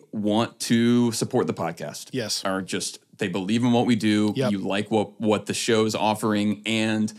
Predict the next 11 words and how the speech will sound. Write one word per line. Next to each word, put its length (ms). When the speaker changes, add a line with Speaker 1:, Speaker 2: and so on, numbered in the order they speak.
Speaker 1:
you 180
want 160
to 60
be 120
a 60
bigger 200
part 220
of 60
it. 120
Speaker 2:
Literally, 920
our 400